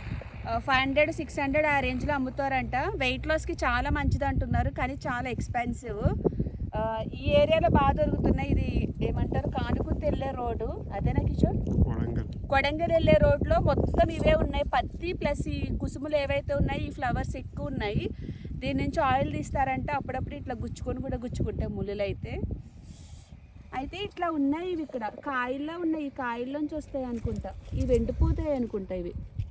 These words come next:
Speaker 1: ఇంక ఇవన్నీ కాయలు. నేను ఇంకా బంతిపూలు అనుకున్నాను, మంచిగా ఫోటోషూట్ చేయించుకుందామని చెప్పి వస్తే ఇది ఏదో ఆయిల్కి సంబంధించిందంట.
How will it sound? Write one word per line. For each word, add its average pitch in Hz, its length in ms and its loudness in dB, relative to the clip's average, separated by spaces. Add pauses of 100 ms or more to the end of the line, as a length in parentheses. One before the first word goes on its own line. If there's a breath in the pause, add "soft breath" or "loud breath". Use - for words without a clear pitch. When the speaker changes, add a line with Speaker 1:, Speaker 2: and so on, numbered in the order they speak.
(840)
Speaker 1:
ఇంక 226 140 -4
ఇవన్నీ 214 340 0
కాయలు. 202 480 -2 (1600)
నేను 247 140 -6
ఇంకా 240 180 0
బంతిపూలు 254 520 2
అనుకున్నాను, 269 540 -2
మంచిగా 269 420 -2
ఫోటోషూట్ 262 600 -4
చేయించుకుందామని 262 760 0
చెప్పి 247 200 -6
వస్తే 247 360 -2
ఇది 294 200 -4
ఏదో 262 400 4
ఆయిల్కి 247 460 4
సంబంధించిందంట. 254 960 0